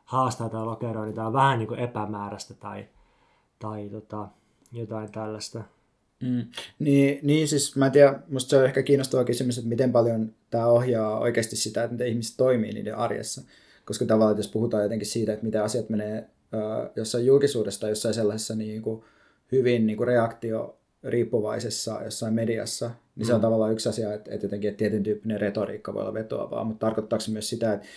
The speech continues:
Speaker 2: että ihmisillä on niinku lista kieltoja niiden, ö,
Speaker 1: Mm.
Speaker 2: niillä mielessä
Speaker 1: Mm.
Speaker 2: tai että ohjaako sitä itsekään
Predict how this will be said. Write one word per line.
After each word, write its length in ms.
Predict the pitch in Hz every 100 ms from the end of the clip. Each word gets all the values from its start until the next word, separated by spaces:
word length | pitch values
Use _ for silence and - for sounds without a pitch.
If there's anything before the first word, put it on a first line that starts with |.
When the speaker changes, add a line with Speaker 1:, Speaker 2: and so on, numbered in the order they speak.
| - -
Speaker 2:
että 120 | -
ihmisillä 400 | 110 113 117 110
on 100 | 117
niinku 180 | 110 110
lista 280 | 110 110 107
kieltoja 520 | 123 120 107 110 104
niiden, 360 | 113 110 113 - - _ 104
ö, 280 | 127 135 131
Speaker 1:
Mm. 40 |
Speaker 2:
niillä 180 | 113 113
mielessä 400 | 123 123 117 113
Speaker 1:
Mm. 40 |
Speaker 2:
tai 280 | 110 107 113 - - - -
että 120 | 110 - - -
ohjaako 320 | 107 117 107
sitä 180 | - 123
itsekään 560 | 127 131 - 117 110